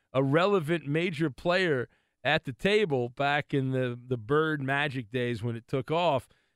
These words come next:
And David Stern, you know, a little after that when David Stern took over. And ever since then, there have been a s-, there's been a certain pattern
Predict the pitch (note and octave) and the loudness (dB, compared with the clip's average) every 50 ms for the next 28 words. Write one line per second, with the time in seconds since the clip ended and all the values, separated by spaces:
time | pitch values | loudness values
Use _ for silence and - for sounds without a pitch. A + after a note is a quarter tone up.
0 | _ _ - A#2+ B2 A#2 D3 D#3+ D#3+ D3 C3+ - - - D#3+ D#3+ E3 D#3+ D3+ C#3 | _ _ -6 -6 -2 0 0 0 0 -2 -2 -4 -6 -4 -2 0 0 0 -2 -4
1 | - - - F3 E3+ D3 D3 E3+ D#3 C#3+ C3+ D#3 F#3 G3 - - C#3+ B2 A#2+ C3 | -6 -10 -10 -6 -4 -2 0 0 0 2 4 2 2 2 2 0 0 0 0 0
2 | C3 B2 B2 C#3+ D3+ C#3 B2+ - - - F3 F#3+ G#3 F3+ - D#3 B2 - B2+ A#2 | -2 -2 -2 -2 -2 -2 -2 -4 -4 -4 -4 -4 -4 -4 -4 -6 -4 -4 -4 -4
3 | A#2 A#2 C#3 C#3 C3+ D#3+ D#3+ D#3 C3+ - G3 B3 F4 - - D3+ C3 A#2+ A#2+ B2+ | -4 -2 -2 -2 0 0 0 -2 -2 -2 -2 -4 -4 -4 -4 -4 -4 -2 -4 -4
4 | C#3 - _ _ _ _ _ _ _ B2 C3 D3+ C3+ B2 D3 D3+ D#3 C#3+ - - | -6 -10 _ _ _ _ _ _ _ -2 -2 -2 0 -2 -2 -2 0 -2 -4 -6
5 | - - D#3+ D#3 D3+ D3 - E3 E3 F#3+ E3 - - E3 E3+ F#3+ F#3+ G3 F#3 C#3+ | -8 -10 -6 -4 -4 -4 -4 -4 -4 -4 -4 -4 -2 -2 -2 -2 -2 -6 -12 -14
6 | - - D#3+ D#3+ F#3 A3+ A3+ F#3+ D3 C3+ C#3+ D3+ | -10 -6 -2 0 0 2 2 2 2 0 -2 -4